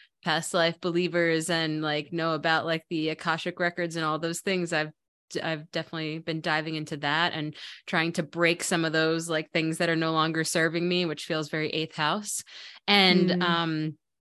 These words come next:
Speaker 1: and that definitely deals with, um, you know, I've got my, like, natal Chiron in the eighth house too. So
Speaker 2: Mm. Also
Speaker 1: Yeah.
Speaker 2: thinking about the eighth house being your joint finances or just, like, joint resources, you and your partner have really been working through,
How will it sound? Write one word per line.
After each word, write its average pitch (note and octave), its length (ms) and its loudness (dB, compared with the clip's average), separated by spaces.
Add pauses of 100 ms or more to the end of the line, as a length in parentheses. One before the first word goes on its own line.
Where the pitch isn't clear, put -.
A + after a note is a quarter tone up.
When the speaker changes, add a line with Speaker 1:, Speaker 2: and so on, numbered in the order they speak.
(180)
Speaker 1:
and F3+ 160 2
that D#3 160 2
definitely E3 500 0
deals D#3+ 400 -2
with, D#3+ 300 -4 (600)
um, D3 520 -6 (460)
you E3 100 -4
know, D#3 120 -2
I've D3 180 -2
got D#3+ 240 0
my, D3+ 440 -2 (380)
like, E3 240 -8
natal D#3+ 380 -2
Chiron D#3+ 760 0
in D#3 400 -4
the D3+ 400 -4 (460)
eighth E3+ 200 -2
house D#3+ 260 -4
too. E3 300 -4
So D3 520 -2 (760)
Speaker 2:
Mm. G#3 540 0 (640)
Also C4+ 220 4
Speaker 1:
Yeah. A#3 60 4
Speaker 2:
thinking A3 280 6
about A3 220 6
the G#3 140 6
eighth G3+ 180 6
house G3 220 4
being F#3+ 180 6
your F3 140 4
joint E3 320 -2
finances D#3 760 0
or E3 80 0
just, E3 220 -2
like, D#3 180 4
joint E3 320 0
resources, D#3+ 960 2
you E3+ 160 6
and E3 80 2
your E3 80 2
partner E3+ 340 4
have D3+ 100 0
really D#3+ 200 4
been D#3+ 220 0
working D#3+ 340 2
through, D#3+ 560 6